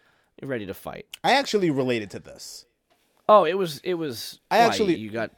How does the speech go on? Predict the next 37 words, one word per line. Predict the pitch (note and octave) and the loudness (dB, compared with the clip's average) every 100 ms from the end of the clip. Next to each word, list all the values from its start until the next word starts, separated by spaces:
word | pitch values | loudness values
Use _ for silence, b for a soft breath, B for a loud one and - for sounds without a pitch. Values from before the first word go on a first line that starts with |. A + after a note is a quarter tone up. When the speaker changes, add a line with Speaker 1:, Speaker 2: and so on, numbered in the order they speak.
| - | -6
Speaker 1:
you | G3 | -2
Speaker 2:
well, | D3 | 0
Speaker 1:
got | C3+ D3 | -2 -2
that | A#2+ | -4
mad | A2+ A#2+ A#2+ | -2 -4 -4
in | A2+ | -6
the | |
middle | A#2+ A#2+ | -6 -6
of | G#2 | -8
a | |
chess | G2 A2 G#2+ | -6 -6 -4
game? | D3+ C#3 A3 | -6 -4 2
Speaker 2:
No, | G3 | 4
I | C#3+ | 4
got | C3+ D#3+ | 4 4
that | D#3+ C#3+ | 4 6
mad | D3 C#3+ | 6 4
in | C3 | 4
the | |
middle | B2+ B2+ | 2 0
of | A2 | -2
a | F#2+ | -6
pool | - E3 | -6 -6
game. | G#2+ D2+ C2+ - _ _ _ _ _ - | -6 -10 -16 -20 _ _ _ _ _ 2
'Cause | E3+ C#3+ G2 | 2 2 -4
Speaker 1:
Okay. | E2 F2+ | -10 -6
Speaker 2:
my | B2+ C3 | 0 4
Speaker 1:
Yep. | F#3+ | 6
Speaker 2:
rules | E3+ D#3 C3 | 6 4 2
of | B2+ | -6
playing | - D#3 C3 A#2 | -4 -2 -2 -2
pool | E3+ E3 D3+ - | 2 2 2 -4
are | G2+ F2+ F2 G#2 - | -6 -4 -6 -10 -6
you | D#3 | -6
call | - F#3+ F3+ D3 | 2 6 6 4
your | B2+ | -2
shots. | - F3 C#3 D2+ - - - | -2 2 2 2 -10 -14 -16